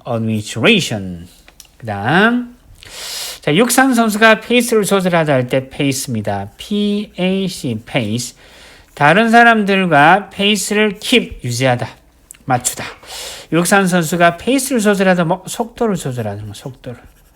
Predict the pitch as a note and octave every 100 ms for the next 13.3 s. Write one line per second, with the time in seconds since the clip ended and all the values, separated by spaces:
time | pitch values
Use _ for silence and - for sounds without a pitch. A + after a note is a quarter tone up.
0 | _ _ _ - - - - _ - A#2+
1 | C3 C3 C3+ B2+ A#2+ A#2 A#2+ B2 A#2+ -
2 | A2+ A#2 D#3 F#3 G#3+ A3 E3+ B2+ - D3+
3 | C#3 - A3 - G#3 G3+ F3 A2 - A#2
4 | A#2 E3 - - _ - F3+ A2 F#2+ -
5 | - - - _ - A3 A3+ A3 - -
6 | - B2+ G#2 G#2+ - A#2+ G#2 G#2 D#3 G#3+
7 | A#3+ A#3+ - - - - - _ _ -
8 | - - C#4 B3+ G#3 D#3 B2 A2+ B2 B2
9 | - A#3 A3+ A3 E3+ F3+ G3 F#3 - F#3+
10 | E3+ E3+ F3 F3+ E3+ D#3 - A#2 A2 -
11 | - F#3 C#3 A2+ G2+ - - _ _ -
12 | - - - F#3+ B3+ - B3 B3 F#3 D#3
13 | F#3 F#3